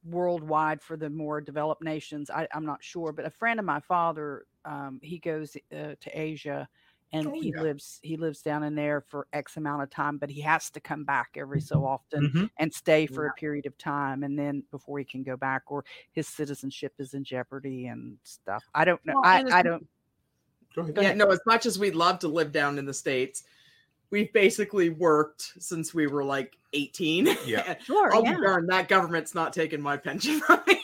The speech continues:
Speaker 2: <laughs> So
Speaker 3: So
Speaker 2: true.
Speaker 1: Well, and, you know, I,
Speaker 3: Yeah.
Speaker 1: and I'm, I'm not trying to jinx you or not trying to
Speaker 3: Yeah.
Speaker 1: discourage you, but it's, it's a, it is a different lifestyle. And once you're down here for a while, you might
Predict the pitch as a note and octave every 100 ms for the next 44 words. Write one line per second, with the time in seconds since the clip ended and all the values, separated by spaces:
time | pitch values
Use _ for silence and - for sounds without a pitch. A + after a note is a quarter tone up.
0 | E4+ G3 D#3 F#3 - - - C4 F#3 C4
1 | B2 A2+ - - - - A3 F#4 E4+ D#4
2 | C#4+ C#4+ D#4 C#4+ B3 A3 _ A3 A#3 -
3 | F#3+ F#3 F3 - E3+ E3 - G3 E3 D#3+
4 | F3 E3+ - G3+ G3+ G3+ - G3+ F#3 E3
5 | - A#3 G3 F3+ D3 F3+ G#3+ A3+ - G3+
6 | F#3 D3+ _ - G#3 - A#3 C#4+ C#4+ B3+
7 | C4 B3+ A#3+ G3 G#3 A#3+ - E3 C#3+ C#3+
8 | E3+ E3 D#3+ G3+ A3 A#3+ G#3+ A#3 C#4 C4
9 | A3+ F#3 E3 D#3+ E3+ E3+ E3 G#3 G3 F#3+
10 | G#3+